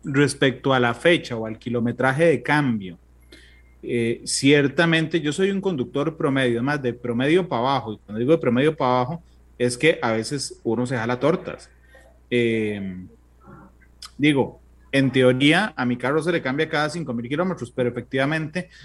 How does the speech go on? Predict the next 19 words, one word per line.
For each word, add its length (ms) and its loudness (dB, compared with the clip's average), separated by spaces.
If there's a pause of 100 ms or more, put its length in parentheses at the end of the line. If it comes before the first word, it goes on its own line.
(140)
si 200 0
no 160 4
tuve 240 8
tiempo 320 2
de 80 4
cambiarlo, 360 0
yo 60 -2
digo, 160 -2
bueno, 180 -2
que 80 -6
me 120 -2
llegue 220 -2
a 60 -4
seis, 560 0
por 160 -14
mil 240 -6
no 100 -2
pasará 400 -2
nada, 200 -4